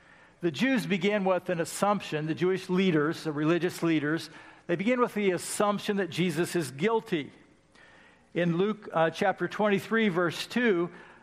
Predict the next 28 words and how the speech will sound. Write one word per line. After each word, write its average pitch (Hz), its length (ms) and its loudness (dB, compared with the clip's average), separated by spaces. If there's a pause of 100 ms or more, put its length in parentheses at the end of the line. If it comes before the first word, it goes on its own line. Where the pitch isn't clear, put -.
(120)
uh, 151 380 4 (1080)
at 170 140 0
the 175 80 -2
trial 190 380 4
before 180 460 0
the 139 360 0 (500)
ruling 190 560 2
council, 180 640 2
this 160 200 -2
is 160 120 -6
where 175 140 2
Jesus 151 520 -2
was 151 220 -2
ac-, - 180 -10 (280)
was, 143 420 -2
um, 135 360 -4 (300)
condemned 175 440 0
to 156 120 0
death 156 500 0
on 160 140 0
the, 151 100 -2 (140)
on 156 180 2
the 139 80 0
part 185 580 0
of 151 280 0
the 147 160 0
Jewish 165 520 -2
leaders. 160 480 0